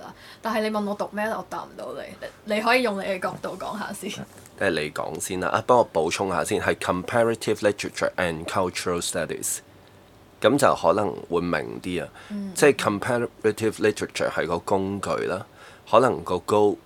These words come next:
Speaker 2: 係，誒，cultural studies。
Speaker 1: 誒，嘗試同意係啩？
Speaker 2: 少少啦。
Speaker 1: 少少。
Speaker 2: 係啦。我唔知我嗰陣時嘅 Come Lit 同你而家讀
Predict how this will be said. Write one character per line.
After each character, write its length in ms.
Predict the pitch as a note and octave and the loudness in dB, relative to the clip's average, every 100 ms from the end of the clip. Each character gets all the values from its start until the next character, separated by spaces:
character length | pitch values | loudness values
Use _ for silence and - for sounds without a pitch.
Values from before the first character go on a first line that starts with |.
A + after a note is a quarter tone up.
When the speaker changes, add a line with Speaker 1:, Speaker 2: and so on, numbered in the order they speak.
| - | -14
Speaker 2:
係， 480 | - F2+ D2+ A1+ G1+ - - - - | -4 -2 -2 -6 -10 -16 -20 -18 -10
誒， 160 | E2+ C#2 G#1 - | -8 -8 -12 -4
cultural 420 | G#2 G2+ - F2+ | -2 -2 -4 -4
studies。 540 | - E2+ - - - - - - - - - - - - - - - - - - - - - | -4 -4 -6 -8 -8 -8 -18 -20 -20 -20 -20 -20 -20 -20 -20 -20 -20 -20 -20 -20 -20 -20 -6
Speaker 1:
誒， 260 | A3+ G#3+ - - | -2 -2 -6 -8
嘗 260 | - G#3+ G#3 | -2 0 0
試 180 | B3+ A#3+ | -4 -2
同 280 | A3 G3 | -2 -2
意 180 | G3+ A3 | -4 -4
係 160 | A3 G3 | -4 -4
啩？ 220 | G3 G3 - - - - | -4 -2 -2 -4 -8 -2
Speaker 2:
少 200 | - G2+ | 0 0
少 220 | - D#2+ | 0 0
啦。 320 | E2+ E2+ E2+ | 0 0 -2
Speaker 1:
少 100 | E2+ G3+ | -4 -6
少。 140 | G3 - | -6 -10
Speaker 2:
係 260 | - - C2 | -6 -4 -4
啦。 100 | - - - - - | -6 -12 -16 -18 0
我 100 | - | 6
唔 160 | F3 A2+ | 6 6
知 180 | - - | 2 4
我 160 | F2 G2+ | 4 6
嗰 120 | C#3+ | 6
陣 140 | C3+ - | 4 -4
時 100 | C2+ | -2
嘅 120 | E2 - | -2 -2
Come 200 | A2+ A#2 | -4 -4
Lit 60 | |
同 160 | - D2+ | -6 -6
你 360 | B1+ D2 C2+ - | -6 -6 -10 -8
而 20 | |
家 520 | F#2+ F#2+ F#2 F#2 F2+ F#2 - | -2 -2 -2 -4 -6 -8 -4
讀 140 | F2 | -4